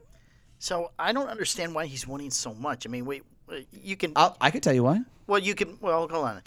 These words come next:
Speaker 1: You can back it up and figure out what he's got into it. That's not hard to do.
Speaker 2: Right.
Speaker 1: Or what he would normally sell it at.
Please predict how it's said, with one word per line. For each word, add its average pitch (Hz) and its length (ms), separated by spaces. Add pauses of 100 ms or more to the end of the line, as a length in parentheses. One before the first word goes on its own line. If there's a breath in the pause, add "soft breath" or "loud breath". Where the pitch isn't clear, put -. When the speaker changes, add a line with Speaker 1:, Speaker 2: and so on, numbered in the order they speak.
(200 soft breath)
Speaker 1:
You 190 120
can 196 140
back 233 300
it 220 60
up 202 160
and 135 100
figure 165 240
out 147 240
what 147 480
he's 156 300
got 139 240
into 123 280
it. 104 80
That's 131 180
not 151 100
hard 131 180
to 117 80
do. 107 220 (180)
Speaker 2:
Right. 143 320
Speaker 1:
Or 160 80
what 170 160
he 180 80
would 151 140
normally 165 400
sell 139 320
it 101 60
at. 95 160